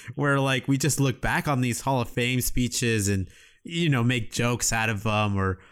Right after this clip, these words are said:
or really take pieces of them and, and, um, and li-, and live by them.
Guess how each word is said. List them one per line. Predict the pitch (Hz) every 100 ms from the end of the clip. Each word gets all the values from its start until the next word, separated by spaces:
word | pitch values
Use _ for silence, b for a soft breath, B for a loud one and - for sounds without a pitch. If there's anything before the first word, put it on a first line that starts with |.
| B
or | 123 110
really | 101 117 127 135 131
take | - 123 - - - - -
pieces | - 139 127 107
of | 107
them | 104 104
and, | 104 101 - _
and, | 110 98
um, | 98 92 92 -
and | 110 95
li-, | 95 143 -
and | 123
live | 131 170
by | 127 117
them. | 110 110